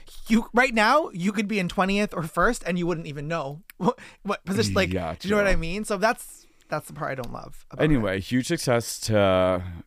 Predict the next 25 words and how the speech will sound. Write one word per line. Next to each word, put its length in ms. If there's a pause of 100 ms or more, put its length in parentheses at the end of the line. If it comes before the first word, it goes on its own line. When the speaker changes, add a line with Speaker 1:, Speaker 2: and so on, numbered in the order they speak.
(540)
Speaker 2:
Canadian 420
entertainment 520
and 80
reality 300
T 140
V. 160
It 80
was 180
really 200
cool. 140
I 80
thought 160
the 40
production 320
value 220
was 120
high. 280
The 100
Speaker 1:
It 60
Speaker 2:
cast 200
Speaker 1:
was. 280
Speaker 2:
is 40
great. 440
Speaker 1:
It, 160
yeah. 180